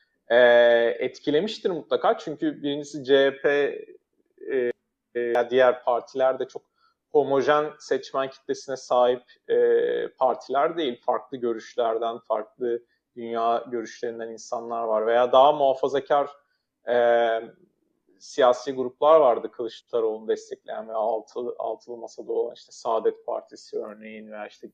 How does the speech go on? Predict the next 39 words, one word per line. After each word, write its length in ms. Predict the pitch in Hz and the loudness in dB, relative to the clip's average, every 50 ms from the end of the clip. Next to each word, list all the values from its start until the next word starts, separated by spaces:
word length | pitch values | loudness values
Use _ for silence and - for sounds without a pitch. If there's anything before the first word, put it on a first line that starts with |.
| _ | _
Gelecek 480 | - 110 107 107 107 107 110 107 _ _ | -6 -4 -4 -4 -4 -6 -10 -12 _ _
Deva 360 | 104 107 107 107 104 104 104 | -6 -6 -4 -4 -6 -6 -8
vesaire 480 | 107 107 - - 117 113 107 107 107 107 | -10 -12 -10 -10 -8 -6 -6 -6 -6 -6
gibi 260 | 107 104 107 107 107 | -8 -10 -10 -8 -6
veya 240 | 107 107 107 110 - | -4 -2 -2 -2 -4
İYİ 240 | - 117 113 110 - | -6 -8 -10 -12 -12
Parti 440 | _ - 110 110 - _ _ - | _ -8 -8 -8 -8 _ _ -4
biraz 300 | 110 104 104 104 104 107 | -2 -2 -2 -2 -4 -4
daha 200 | 110 107 104 104 - - _ _ _ _ _ _ _ | -2 -2 -2 -2 -4 -8 _ _ _ _ _ _ _
sağ 280 | - - 113 110 110 | -8 -4 -2 0 0
muhafazakar 640 | 107 107 104 101 - 117 110 104 107 - - 107 104 | 0 -2 -4 -4 -4 -4 -6 -6 -6 -6 -6 -6 -6
sayılabilecek 580 | - - 113 113 110 110 107 104 104 107 110 110 | -4 -4 -4 -2 -2 -4 -6 -8 -10 -12 -14 -14
bir 200 | _ _ _ _ | _ _ _ _
parti. 420 | 117 113 110 - - - - 202 _ _ _ _ _ _ _ _ _ | -8 -8 -8 -10 -12 -12 -12 -12 _ _ _ _ _ _ _ _ _
E, 100 | - 139 | -4 -4
zaten, 540 | 127 117 160 170 185 185 - 214 196 196 190 - - 151 | 2 6 6 8 8 6 4 2 0 0 -2 -2 0 4
e, 280 | 143 135 131 131 131 120 113 | 6 6 6 6 4 2 0
biz 400 | 135 135 131 139 143 - - - | -4 -10 -12 -12 -12 -12 -6 -2
tabii 420 | - 180 170 180 180 175 180 - - | 0 2 4 4 2 2 0 -4 -16
ben 360 | 151 143 135 147 151 160 165 156 | -8 0 4 4 4 4 2 -2
şey 300 | - - 175 165 165 156 | 0 2 4 4 4 4
verisini 420 | 165 160 156 160 - 175 165 156 | 2 2 0 -2 -4 -6 -2 -2
bilmiyorum 460 | 175 175 170 143 131 120 113 113 120 | -2 0 2 4 4 4 4 2 0
yani 220 | 113 113 113 123 117 | -2 -2 -2 2 4
gerçekten 1200 | 123 123 123 - - - 151 - - - - - _ _ _ _ _ _ _ _ - 151 135 135 | 6 6 6 4 2 -2 -4 -4 -6 -10 -20 -20 _ _ _ _ _ _ _ _ 0 0 0 0
oy 320 | - 147 143 139 139 135 | 0 2 2 2 4 4
vermiş 400 | 131 131 127 127 131 135 - - | 4 4 4 4 0 -4 -10 -12
insanlarla 800 | 143 135 131 - - 131 131 131 135 135 135 131 131 131 127 131 | -12 -12 -8 -6 -6 -4 -4 -2 -2 -2 -2 -2 0 0 0 -2
sonradan 420 | 131 - 135 131 131 127 131 131 131 | -2 -4 -6 -6 -6 -4 -4 -4 -4
yapılmış 500 | 135 127 - - 139 135 135 - - _ | -4 -6 -8 -10 -12 -16 -16 -18 -20 _
bir 40 | _ | _
çalışma 440 | - - 135 127 - - - 139 | -12 -10 -10 -10 -12 -14 -10 -8
olduğunu 460 | 135 135 135 139 135 147 151 147 135 139 | -6 -6 -6 -6 -6 -8 -8 -8 -10 -10
bilmiyorum 280 | 160 185 202 202 220 | -10 -8 -6 -6 -6
ama 260 | 240 214 143 123 - | -4 -4 -4 -4 0
öncesinde 640 | - 151 151 156 156 170 165 - - 175 165 165 170 | 0 0 0 0 0 -4 -6 -6 -8 -8 -4 -2 2
yapılan 400 | 170 165 165 - 156 156 156 156 | 2 2 2 0 -2 -2 -2 -2
seçim 420 | 151 - 147 135 - - 165 160 | -2 -6 -10 -14 -12 -10 -6 -4
anketlerinde, 880 | 156 156 156 151 - 143 - _ - 147 143 147 143 147 151 180 190 | -4 -4 -4 -6 -8 -10 -8 _ -2 -2 0 -2 -4 -4 -2 -2 -2